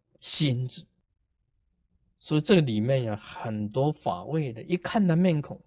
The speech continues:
这个才是。他挑了达赖，所以以后才有这个，啊，前藏后藏啊，前藏归达赖，后藏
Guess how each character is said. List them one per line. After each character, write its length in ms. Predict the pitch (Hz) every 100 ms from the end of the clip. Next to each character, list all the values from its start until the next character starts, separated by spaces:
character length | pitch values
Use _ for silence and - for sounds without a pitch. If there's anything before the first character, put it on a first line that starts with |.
| _
这 120 | -
个 120 | 233 165
才 240 | - 131
是。 200 | - 151 - _ _ _ _ _ _ _ _ _ _ _ _ _ _ _ _ _ _ _
他 160 | - 135
挑 280 | - 123 123
了 120 | 107
达 240 | - 90
赖， 160 | 104 - _ _ _ _ _ _ _ _ _ _ _ _ _ _ _
所 240 | - 151
以 160 | 156 107
以 80 | 113
后 140 | 127
才 240 | - 110
有 140 | 113 92
这 160 | 98
个， 400 | 104 101 95 92 - _ _ _ _
啊， 500 | 95 92 87 85 87 _ -
前 420 | - - 92 117
藏 300 | 139 120 104
后 260 | 131 107
藏 260 | 107 117 104
啊， 100 | 92 95
前 320 | - - 101 113
藏 280 | 131 117 -
归 240 | 113 107
达 240 | 107 95
赖， 200 | 107 110
后 260 | 104 139 110
藏 280 | 104 113